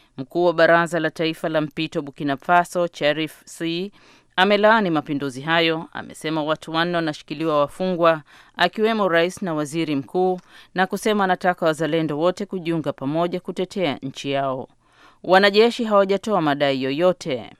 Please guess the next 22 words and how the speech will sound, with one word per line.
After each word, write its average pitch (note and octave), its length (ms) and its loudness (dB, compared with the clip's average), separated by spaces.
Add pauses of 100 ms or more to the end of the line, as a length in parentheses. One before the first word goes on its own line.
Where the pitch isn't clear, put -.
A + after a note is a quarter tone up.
(420)
Maelfu E3 420 -2
ya E3+ 60 6
waandamanaji, F3 640 2
wengi D3+ 240 0
wao E3 180 4
vijana, D#3+ 460 0
walikusanyika D#3+ 640 -4
katika - 420 -6
mji E3 300 -4
mkuu D#3+ 340 -4
wa D3+ 120 2
Gadugu, E3+ 600 -2 (400)
na F3+ 140 6
baadhi F#3 320 8
yao G3 200 6
walionekana F3 640 2
kuandamana E3 600 0
kuelekea E3+ 500 -4
kwenye D#3+ 240 -4
makazi E3 720 -4
ya C3 200 -6
rais. C3+ 400 -8